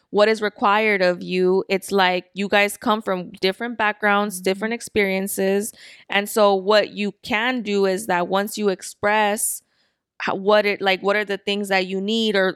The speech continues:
Speaker 1: or the things that you prefer or, like, the way that, the standard, I guess, that you want to be held under,
Speaker 2: Yeah.
Speaker 1: how do they react to that?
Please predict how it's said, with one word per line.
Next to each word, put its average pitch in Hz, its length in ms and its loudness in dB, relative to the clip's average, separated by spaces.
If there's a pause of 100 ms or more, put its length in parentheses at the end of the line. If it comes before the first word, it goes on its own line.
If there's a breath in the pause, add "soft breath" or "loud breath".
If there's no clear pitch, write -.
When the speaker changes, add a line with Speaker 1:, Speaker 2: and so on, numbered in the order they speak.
Speaker 1:
or 196 160 4
the 190 140 0
things 208 240 -8
that 208 160 -2
you 190 100 -6
prefer 190 800 2
or, 185 200 0
like, 175 380 -6
the 180 100 0
way 190 360 -2
that, 180 260 0
the 185 100 -2
standard, 196 640 0
I 185 120 2
guess, 190 200 -2
that 185 160 -4
you 185 140 -4
want 185 320 0
to 202 100 -8
be 180 260 -6
held 208 320 2
under, 175 460 -2
Speaker 2:
Yeah. 165 400 -10
Speaker 1:
how 226 160 6
do 240 100 0
they 220 160 0
react 190 500 0
to 190 100 -8
that? 101 320 -4